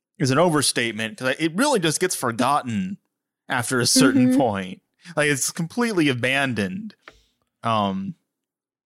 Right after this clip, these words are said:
Speaker 1: it almost comes, comes more about, like, um, uh, Uraraka and, uh, Toga after a certain point. So it's like, what was,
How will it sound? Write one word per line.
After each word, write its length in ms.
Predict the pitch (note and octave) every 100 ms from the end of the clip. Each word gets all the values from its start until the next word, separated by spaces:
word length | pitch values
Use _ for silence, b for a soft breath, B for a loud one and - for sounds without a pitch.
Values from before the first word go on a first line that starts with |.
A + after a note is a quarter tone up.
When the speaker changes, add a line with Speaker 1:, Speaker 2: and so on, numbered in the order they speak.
| _ _
Speaker 1:
it 60 | B2
almost 240 | C3+ B2+
comes, 220 | C3+ B2 C3+
comes 180 | A#2 B2+
more 100 | A#2+
about, 280 | A2 A2 G#2
like, 260 | G2 G2
um, 380 | G#2 F#2+ F#2 G2 _ _ _ _ _ _ -
uh, 240 | A#2 G2
Uraraka 960 | G2+ A2 G#2 G2+ F#2+ G#2+ G2 G2 G2 - -
and, 340 | G#2 G2 G2
uh, 320 | F#2+ F#2 F#2+ - _ -
Toga 540 | B2+ A#2 G2 F2+ - - -
after 260 | G#2+ G#2
a 60 | G#2
certain 420 | - B2 A2+ G#2
point. 420 | - G#2+ F#2+ F#2+ _ _ _ _ _ _ _ _ _ _
So 100 | -
it's 140 | A#2+ -
like, 120 | G#2+
what 120 | B2+ D#3
was, 440 | D3 B2+ - -